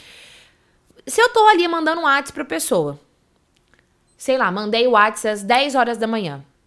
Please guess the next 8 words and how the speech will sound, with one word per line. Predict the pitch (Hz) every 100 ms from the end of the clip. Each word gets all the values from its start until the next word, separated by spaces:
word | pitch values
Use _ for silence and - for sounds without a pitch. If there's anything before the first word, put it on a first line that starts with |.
| -
Meio-dia, | 208 233 214 185 233 269 269 _
nada. | 185 190 165 151 139 143 _ 175
Duas | 196 208 190
horas, | 226 240 262 262 - _ _
nada. | 190 202 185 165 151 143 _ _ _ _ -
Quatro | 262 277 262
horas, | 247 220 254 277 277 -
nada. | 220 240 214 180 165 147 -